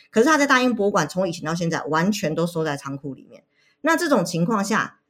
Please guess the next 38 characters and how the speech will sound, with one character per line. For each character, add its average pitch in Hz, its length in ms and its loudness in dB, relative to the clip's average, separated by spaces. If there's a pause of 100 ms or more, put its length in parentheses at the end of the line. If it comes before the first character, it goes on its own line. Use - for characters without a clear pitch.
(100)
如 233 200 4
果 220 220 6
说 190 380 0
有 156 160 0
文 151 260 2
物 214 60 0
归 180 180 0
还 156 180 -4
的 107 80 -10
话， 151 200 -6
大 220 160 -4
英 226 120 2
博 175 140 0
物 175 40 0
馆 156 200 -2 (180)
他 - 120 -2
们 - 120 0
可 175 200 -4
能 127 160 -8
会 180 340 -2 (160)
乐 202 240 2
意 156 300 -6 (500)
借 202 220 2
给 - 160 -4
或 185 160 -4
是 175 120 -6
就 170 120 -6
是 170 100 -2
还 147 180 -6
给 147 140 -2
我 147 160 -2
们， - 220 -16
让 185 100 -2
我 156 60 -2
们 131 120 -8
回 139 120 -10
去 151 120 -8
展。 - 200 -16